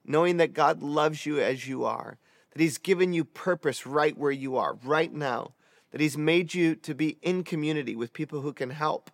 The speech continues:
people who can help you live out his purposes for your life, and that he wants us all to more relentlessly pursue his love, to reach out to those who are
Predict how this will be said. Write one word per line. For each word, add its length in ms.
people 240
who 60
can 140
help 240
you 100
live 420
out 280
his 180
purposes 560
for 160
your 180
life, 360
and 160
that 80
he 60
wants 340
us 180
all 420
to 140
more 260
relentlessly 840
pursue 680
his 220
love, 480
to 160
reach 500
out 320
to 140
those 280
who 160
are 240